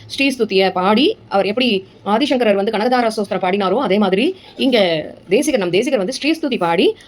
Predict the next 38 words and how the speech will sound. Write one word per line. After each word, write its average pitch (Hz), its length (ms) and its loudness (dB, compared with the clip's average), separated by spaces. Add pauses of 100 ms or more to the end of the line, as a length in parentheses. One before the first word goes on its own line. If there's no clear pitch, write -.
அதனால 269 400 2
தனம் 233 280 2
வர்ஷிக்க 233 300 2 (180)
பெ-, 190 280 2
பெற்று 190 260 -2
அந்த 302 260 -2
தனத்தை 233 320 0
அந்த 240 220 0
பிரம்மச்சாரிக்கு 214 480 0
கொடுக்குறார். 156 280 -2 (280)
இப்படி 359 200 2
இருக்கிற 214 300 0
காலத்துல 180 220 -4 (120)
ஸ்ரீரங்கத்துல 311 440 2
சில 233 240 -2
அத்வைத 214 260 0
வித்வான்கள்லாம் 208 520 0
என்ன 208 160 -2
பண்றாங்கன்னா, 196 500 -4
அண்ண-, 190 240 -4
அத்தியன 262 260 0
உற்சவம் 180 280 -2
நடத்த 180 200 -4
விடாதபடி, 170 480 -4 (280)
"நாங்க 226 320 0
கேட்கிற 269 280 2
கேள்விக்கெல்லாம் 233 480 0
பதில் 247 240 2
சொன்னாக்க 196 240 -6
தான் 233 200 -6
அத்தியன 226 180 -2
உற்சவம் 175 280 -6
நடத்த 175 200 -4
விடுவோம், 170 300 -2
இல்லைன்னா 202 160 -2
நடத்த 202 320 -4
விட 190 120 -2
மாட்டோம்" 160 380 -6